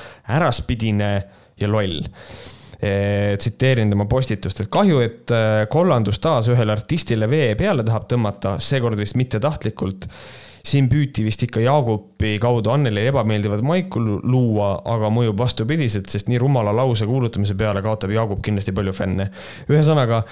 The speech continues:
et kui me kritiseerime, äh, artisti vaktsiinivastasust, siis tõmbab meedia vee peale.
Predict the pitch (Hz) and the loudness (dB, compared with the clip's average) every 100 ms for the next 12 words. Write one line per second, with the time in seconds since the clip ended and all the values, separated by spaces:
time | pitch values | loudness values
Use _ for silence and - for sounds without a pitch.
0 | - - - - 117 117 - 127 120 113 | -12 -20 -6 0 0 0 -2 2 2 2
1 | 107 147 156 120 117 165 185 156 110 110 | 0 0 0 0 2 2 2 2 2 2
2 | 110 101 - _ - 110 107 104 104 98 | 2 0 -4 _ -4 0 2 2 0 0
3 | 87 50 50 - - - 120 117 143 180 | -2 -4 -8 -14 -14 -4 -4 -2 -2 -2
4 | 135 110 110 - 160 117 135 196 156 127 | -2 -2 -2 0 2 2 0 0 0 0
5 | 113 - 120 - 135 110 143 123 104 104 | -2 -2 -2 0 0 0 0 0 0 0
6 | 113 98 98 85 | 0 0 -2 -2